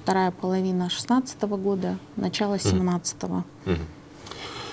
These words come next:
Speaker 2: А, в Охинском районе, ну вот мы как-то тему благоустройства затронули, но существует одна проблема, которая довольно-таки часто,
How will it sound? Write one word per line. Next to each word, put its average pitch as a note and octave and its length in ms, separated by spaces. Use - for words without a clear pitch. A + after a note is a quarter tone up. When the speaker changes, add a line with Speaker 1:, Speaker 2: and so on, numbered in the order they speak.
Speaker 2:
А, A2+ 440
в G#2 120
Охинском C#3 440
районе, E3+ 260
ну A#2+ 80
вот B2+ 140
мы B2+ 100
как-то A2+ 240
тему A2+ 240
благоустройства A2+ 600
затронули, A#2+ 540
но A2+ 200
существует A2+ 460
одна A2+ 160
проблема, B2 420
которая G#2 260
довольно-таки G#2 400
часто, F#2 540